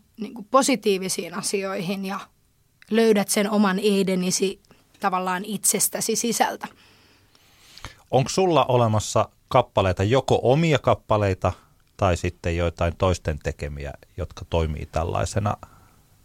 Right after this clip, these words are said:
Speaker 2: niin kuin kannustimena? Mä itse en tykkää tästä niin sanotusta voimabiisi tai toteemibiisi tai siis sellaisista <laughs> toteemieläin näistä, mutta että ku-, toisaalta siis,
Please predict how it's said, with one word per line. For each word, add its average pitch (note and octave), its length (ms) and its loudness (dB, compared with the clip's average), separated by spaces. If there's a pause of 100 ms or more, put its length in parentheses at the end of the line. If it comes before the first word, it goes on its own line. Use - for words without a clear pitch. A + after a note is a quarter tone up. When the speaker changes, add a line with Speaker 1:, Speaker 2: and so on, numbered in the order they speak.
(380)
Speaker 2:
niin G2 120 -6
kuin G2 160 -6
kannustimena? F2 840 0 (120)
Mä A2 120 4
itse A2 320 0
en F#2+ 260 -2
tykkää G2 380 -2
tästä - 300 -6
niin F2+ 160 -2
sanotusta F2+ 440 -6
voimabiisi G#2 720 2
tai B2 220 4
toteemibiisi A2 880 4
tai F#2+ 180 0
siis G3 220 6
sellaisista - 800 4 (280)
<laughs> - 280 -8
toteemieläin A#2+ 800 2 (120)
näistä, G#2+ 460 0
mutta C#3+ 220 2
että A#2+ 140 2
ku-, C3+ 180 2
toisaalta A#2 600 4
siis, G2 340 0